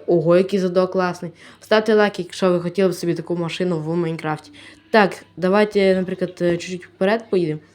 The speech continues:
Я хочу якось показати вам спереду, яка вона була. Але в мене зразу повертається руль. Ну, ладно. Давайте якось проїдемо все ж таки. Так, давайте сюди приїдемо. Так, взагалі вона збоку дуже гарна ця машина. Ну, я вибрав зелений,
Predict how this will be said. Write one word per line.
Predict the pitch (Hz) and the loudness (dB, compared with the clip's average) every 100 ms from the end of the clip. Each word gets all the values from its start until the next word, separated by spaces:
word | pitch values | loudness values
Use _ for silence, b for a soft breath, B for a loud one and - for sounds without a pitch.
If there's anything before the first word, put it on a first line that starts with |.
| b _ | b _
Я | 185 | -2
хочу | 190 214 | 0 2
якось | 214 214 208 | 2 0 -4
показати | 196 202 208 | -4 -2 2
вам | 202 | 0
спереду, | 170 - 226 269 | -2 2 2 4
яка | 262 226 202 | 2 2 0
вона | 180 170 | 0 -2
була. | 151 - B B B - | -4 -8 B B B -4
Але | 175 | 0
в | |
мене | 190 196 | 2 2
зразу | 196 202 185 | 2 2 0
повертається | 185 190 185 185 190 185 180 180 | -2 2 2 2 0 0 0 -4
руль. | 160 147 | -4 -4
Ну, | 202 262 - 180 - - | -2 -4 -6 -12 -16 -8
ладно. | 160 151 156 - b b - | -6 -6 -8 -16 b b -6
Давайте | 185 180 | -6 -6
якось | - - _ | -12 -20 _
проїдемо | 202 196 185 214 226 240 | 2 2 4 0 2 -2
все | 226 226 | -2 -6
ж | 214 | -6
таки. | - 190 - | -14 -18 -2
Так, | 220 | 0
давайте | 196 220 220 | 4 4 4
сюди | 208 - 208 196 - | 2 0 2 2 2
приїдемо. | 185 170 196 220 269 | 0 2 2 4 4
Так, | 262 190 196 | 4 0 -2
взагалі | 175 214 180 | 0 2 4
вона | 175 | 2
збоку | 151 165 185 185 | 0 2 2 2
дуже | 170 170 | 0 0
гарна | 175 175 220 | 2 2 0
ця | 240 254 | -2 -2
машина. | 247 240 | -2 -2
Ну, | 226 240 | 0 2
я | 262 226 | 4 4
вибрав | 220 185 170 | 2 0 -2
зелений, | 170 208 226 | 0 0 0